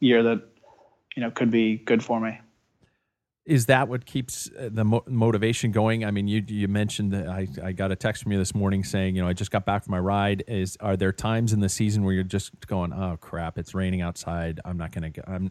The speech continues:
Speaker 2: I don't wanna ride today." Is there, is that what keeps
Speaker 1: Oh,
Speaker 2: the
Speaker 1: yeah.
Speaker 2: motivation going?
Speaker 1: Yeah, that's, I mean,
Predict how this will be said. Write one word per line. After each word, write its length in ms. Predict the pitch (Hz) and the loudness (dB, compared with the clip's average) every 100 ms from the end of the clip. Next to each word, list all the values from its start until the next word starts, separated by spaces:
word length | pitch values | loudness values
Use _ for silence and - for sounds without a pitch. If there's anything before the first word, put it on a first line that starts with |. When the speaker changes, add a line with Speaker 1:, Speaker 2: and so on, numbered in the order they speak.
| - | -4
Speaker 2:
I 220 | 139 107 | -2 0
don't 140 | 98 | 0
wanna 240 | 92 90 87 | 0 -2 -2
ride 280 | 87 90 87 | -2 -4 -4
today." 300 | 90 85 85 | -4 -4 -4
Is 240 | 90 85 | -6 -6
there, 220 | 92 85 - - _ | -4 -6 -8 -20 _
is 100 | 110 | 0
that 200 | 104 117 | 2 2
what 120 | 123 - | 0 4
keeps 80 | |
Speaker 1:
Oh, 160 | 170 165 | 8 10
Speaker 2:
the 60 | 131 | 8
Speaker 1:
yeah. 100 | 107 | 6
Speaker 2:
motivation 320 | 104 104 117 | 2 -2 0
going? 160 | 113 | 4
Speaker 1:
Yeah, 140 | 151 120 | 6 6
that's, 260 | 143 147 | 4 4
I 60 | 156 | 4
mean, 180 | 151 | 4